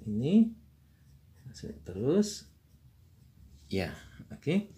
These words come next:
Telinganya agak besar, ya. Jadi,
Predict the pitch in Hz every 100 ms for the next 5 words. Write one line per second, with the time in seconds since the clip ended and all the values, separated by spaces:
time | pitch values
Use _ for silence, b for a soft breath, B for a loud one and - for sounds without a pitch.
0 | B B B - 92 92 92 95 110 110
1 | 90 - - - 92 80 80 - - 95
2 | 139 165 - - b b b b - -
3 | _ _ - - - - - - - -
4 | - 104 113 135 156